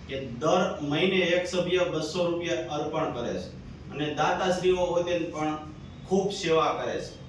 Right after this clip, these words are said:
જય ભગવાન સંસ્થામાં ત્રેવીસ પરિવારો દત્તક લીધેલા છે. તમે જોઈ શકો છો અહીંયા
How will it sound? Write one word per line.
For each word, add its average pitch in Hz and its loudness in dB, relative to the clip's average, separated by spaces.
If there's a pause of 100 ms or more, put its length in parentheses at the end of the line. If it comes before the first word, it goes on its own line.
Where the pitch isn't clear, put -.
(160)
જય 156 2
ભગવાન 170 0
સંસ્થામાં 170 -4
ત્રેવીસ 170 0
પરિવારો 170 0
દત્તક 156 -2
લીધેલા 135 0
છે. 101 -6 (400)
તમે 156 -2
જોઈ 175 6
શકો 160 0
છો 139 -4
અહીંયા 143 -2